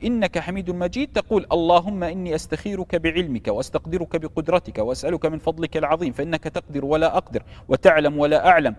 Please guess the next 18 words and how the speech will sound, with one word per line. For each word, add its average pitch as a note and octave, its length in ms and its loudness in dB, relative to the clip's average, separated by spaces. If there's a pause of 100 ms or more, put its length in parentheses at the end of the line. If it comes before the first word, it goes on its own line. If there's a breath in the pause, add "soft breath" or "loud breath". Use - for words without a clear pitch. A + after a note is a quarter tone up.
وأنت D3+ 280 2
علام D#3+ 380 2
الغيوب. D#3 400 -4
اللهم D#3 300 -2
إن D3+ 60 -6
كنت D3+ 200 -8
تعلم C#3+ 420 0
أن D3+ 200 -4
هذا D#3+ 240 0
الأمر D#3 260 -2
خير D#3+ 320 -4
لي E3 160 -6
في C#3+ 180 -8
ديني C#3+ 380 -4 (260 loud breath)
ودنياي D#3 480 4
ومعاشي C#3+ 540 2
وعاقبة C#3+ 560 -2
أمري، F#3+ 260 -2